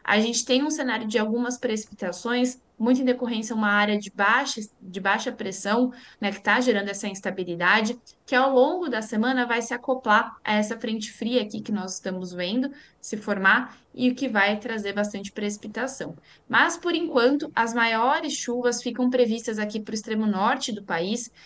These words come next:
que daí sim nos dá uma perspectiva aí de acumulados mais baixos, mas também chegando aí a dez, vinte,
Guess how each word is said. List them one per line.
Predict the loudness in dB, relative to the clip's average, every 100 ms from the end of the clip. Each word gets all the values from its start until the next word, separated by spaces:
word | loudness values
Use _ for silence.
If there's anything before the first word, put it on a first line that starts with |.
| -20
que | -4
daí | 2 2 2
sim | -2 -4 -4
nos | -4 -6
dá | -2 0 0
uma | -2 -6
perspectiva | -6 -6 -6 -6 -8 -6 -4
aí | -2 -4
de | -6
acumulados | -8 -4 -4 0 0 0 -2 -8 -12 _ _ _ _
mais | 0 2 2
baixos, | 4 4 4 -2
mas | -4 -4
também | -2 0 0
chegando | -2 -2 -2
aí | 0
a | 0
dez, | 0 0 0 -2 -4
vinte, | -2 2 4 4 0 -2